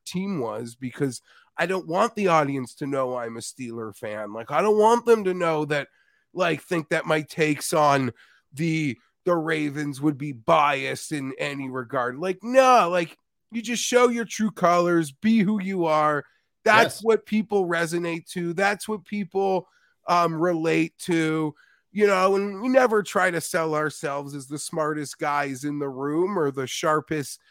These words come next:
Speaker 1: bettors, but we like to bet. We, we like to bet for fun. Sometimes we take our bets a little too seriously, but we're pretty transparent as to who, who we are in this thing.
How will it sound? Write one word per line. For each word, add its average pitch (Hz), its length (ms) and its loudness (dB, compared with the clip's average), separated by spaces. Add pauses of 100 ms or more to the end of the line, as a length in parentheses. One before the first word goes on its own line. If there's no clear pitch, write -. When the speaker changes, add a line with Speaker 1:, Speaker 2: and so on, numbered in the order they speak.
(380)
Speaker 1:
bettors, 160 500 0
but 165 300 0
we 165 120 0
like 156 280 -2
to 156 120 -6
bet. 160 400 0
We, 139 340 -2
we 139 360 -2 (380)
like 147 240 -4
to 151 120 -6
bet 151 280 -2
for 139 140 -6
fun. 180 460 2
Sometimes 143 760 -4
we 143 140 -6
take 151 300 -4
our 147 140 0
bets 139 500 -4 (380)
a 156 100 -4
little 151 460 -2
too 170 280 -4
seriously, 185 760 -2
but 202 240 -2
we're 214 140 -2
pretty 214 420 -4
transparent 170 960 -2
as 151 260 -6
to 143 360 -2 (320)
who, 151 400 2
who 175 240 -4
we 143 300 -4
are 180 340 6
in 139 180 0
this 117 280 -10
thing. 151 380 -8